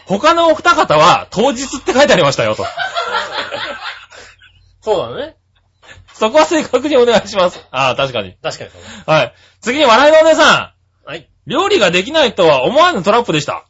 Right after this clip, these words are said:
Speaker 1: ところで、杉村マークの蓋を取り替えたラー油は
Speaker 2: うん。
Speaker 1: 何本目なんでしょうか？
Speaker 2: 何本目なんですかね。
Speaker 1: 一本につき一笑いで答えてください。<laughs>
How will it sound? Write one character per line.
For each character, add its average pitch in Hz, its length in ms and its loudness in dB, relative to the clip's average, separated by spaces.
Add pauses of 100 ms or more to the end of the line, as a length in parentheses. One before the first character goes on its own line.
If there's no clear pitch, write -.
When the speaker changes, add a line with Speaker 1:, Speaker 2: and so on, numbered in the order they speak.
(300)
Speaker 1:
と 214 100 -2
こ 294 80 0
ろ 311 40 0
で、 240 120 2
杉 185 200 -8
村 349 220 0
マ 370 160 2
ー 359 80 0
ク 247 80 -4
の 165 100 0
蓋 226 220 0
を 220 60 -2
取 226 180 0
り - 40 -6
替 247 120 2
え 247 80 4
た 254 400 -2
ラ 247 240 0
ー 262 100 0
油 254 60 0
は 262 360 2
Speaker 2:
う 156 40 -20
ん。 160 160 -20
Speaker 1:
何 254 260 2
本 349 180 0
目 392 120 -2
な 370 120 0
ん 202 60 -2
で 165 80 0
し 160 80 -2
ょ 143 80 0
う 107 60 -8
か？ 82 200 -10 (300)
Speaker 2:
何 135 140 -14
本 151 140 -12
目 147 40 -10
な 127 80 -8
ん 104 40 -10
で - 40 -18
す - 60 -20
か 113 60 -16
ね。 247 80 0
Speaker 1:
一 320 120 -2
本 285 180 4
に 202 120 -2
つ - 80 -14
き 165 160 -4
一 - 160 0
笑 269 280 6
い 170 40 0
で 160 80 4
答 196 200 4
え 185 60 4
て 160 60 2
く 165 80 2
だ 131 100 0
さ 123 180 0
い。 101 40 -6
<laughs> - 100 -6